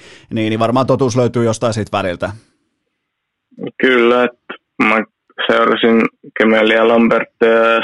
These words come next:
Speaker 2: Slavkovskia molempia suurimman osan peleistä tältä kaudelta. Keräsin tilastoja, ja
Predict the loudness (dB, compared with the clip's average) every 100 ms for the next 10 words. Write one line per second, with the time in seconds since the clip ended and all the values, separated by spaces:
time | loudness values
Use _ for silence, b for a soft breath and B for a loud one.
0 | 0 0 0 0 0 0 0 2 2 2
1 | 2 2 0 -2 _ B B B _ 0
2 | 2 2 0 0 0 0 2 2 2 0
3 | -2 -2 0 0 0 0 2 2 2 0
4 | -4 _ _ _ _ -4 0 0 2 0
5 | 2 2 2 0 0 2 2 2 0